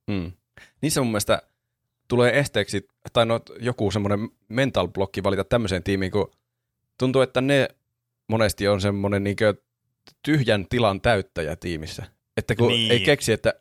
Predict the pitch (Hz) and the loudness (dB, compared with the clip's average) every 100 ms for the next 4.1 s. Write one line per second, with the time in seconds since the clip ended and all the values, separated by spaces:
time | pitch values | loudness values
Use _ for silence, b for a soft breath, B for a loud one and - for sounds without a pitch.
0 | - 156 160 165 160 165 160 - 156 147 | -8 -4 0 2 2 0 -2 -2 -4 -6
1 | _ _ _ _ 151 165 165 165 170 - | _ _ _ _ -2 0 0 0 -2 0
2 | 156 147 - 160 156 98 85 78 - 76 | 0 0 -2 -4 0 -2 -2 -4 -4 -4
3 | 78 - 107 101 98 98 143 196 196 180 | -4 -6 -6 -2 0 -2 0 2 2 0